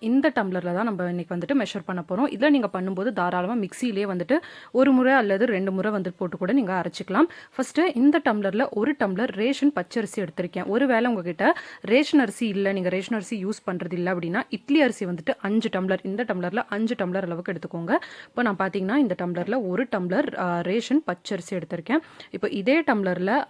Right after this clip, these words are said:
ஆ, நாலு டம்ளர் ரேஷன் புழுங்கல் அரிசி எடுத்துக்கலாம். நீங்க ரேஷன் அரிசி இல்ல அப்படின்னா மைண்ட்ல வச்சுக்கோங்க. இட்லி அரிசி வந்துட்டு அஞ்சு டம்ளரா போட்டுருங்க. இப்போ நம்ம போடுறது அஞ்சு டம்ளர் அரிசி, ஆனா அதுல என்னன்னா ஒரு டம்ளர் பச்சரிசி, நாலு டம்ளர் புழுங்கல் அரிசி, ரேஷன் அரிசி நம்ம இதுல யூஸ் பண்றோம்.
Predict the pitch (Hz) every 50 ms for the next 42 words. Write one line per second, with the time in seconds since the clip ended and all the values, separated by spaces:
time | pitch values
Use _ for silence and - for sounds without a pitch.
0 | - - 196 185 180 180 190 185 190 214 254 311 320 294 - - 190 190 190 202
1 | 269 302 - - 185 196 220 - - 294 294 - - 226 220 226 220 208 185 170
2 | - - 220 208 180 - 185 175 - 175 170 - - - - - _ - 190 190
3 | 185 185 185 196 196 - 254 240 202 - - 202 190 196 214 240 220 185 196 190
4 | 214 311 381 339 196 180 185 190 185 185 - - - - 185 180 202 - - -
5 | - 202 - - 247 277 269 226 196 - - 196 185 185 180 - 294 - - 202
6 | 196 208 202 190 190 175 175 180 175 202 - - 190 175 - 185 170 175 180 -
7 | - - - - _ - 202 196 190 185 - 220 247 269 277 269 233 285 320 -
8 | - 196 202 202 208 233 240 - 208 196 202 208 226 240 - 185 180 190 185 -
9 | 240 285 339 - - - - - - 185 190 185 180 185 185 180 202 220 240 311
10 | 302 214 185 185 233 233 262 226 214 202 214 285 294 - 202 180 - - - 196
11 | 190 - - 269 320 302 220 190 180 180 196 190 - 196 180 180 208 285 285 -
12 | 214 196 185 185 180 180 175 170 - - 285 294 208 180 185 - - 190 175 170
13 | - - 175 170 160 185 247 247 208 180 175 170 165 - - - 185 170 - 175
14 | 214 302